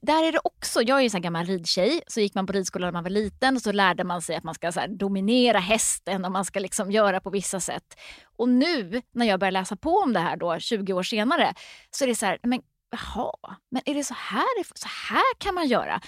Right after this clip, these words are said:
Man kan kommunicera med hästen och skapa en relation på ett helt annat sätt än att stå och dra och rycka och slita och vara den som liksom ska bestämma. Eh, och så det är ju mitt stora kvälls- och nattintresse just nu, att ligga och titta på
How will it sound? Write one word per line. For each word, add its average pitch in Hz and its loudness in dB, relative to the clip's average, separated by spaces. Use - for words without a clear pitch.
Man 330 0
kan 311 -4
kommunicera 269 0
med 185 -2
hästen 180 -6
och 190 -4
skapa 185 0
en 202 0
relation 196 0
på 247 2
ett 233 0
helt 339 0
annat 170 -6
sätt - -2
än 180 -6
att 180 -6
stå 196 -2
och 196 0
dra 202 4
och 190 4
rycka 196 -4
och 180 0
slita 190 -2
och 180 2
vara 180 0
den 175 -4
som 175 -8
liksom 175 -10
ska - -4
bestämma. 220 2
Eh, 208 0
och - -2
så - -2
det 240 2
är 294 4
ju 208 2
mitt 190 -4
stora 196 2
kvälls- 165 -6
och - -16
nattintresse 190 -4
just 165 -10
nu, 208 -2
att 185 -6
ligga 185 -6
och - -12
titta 185 -6
på - -4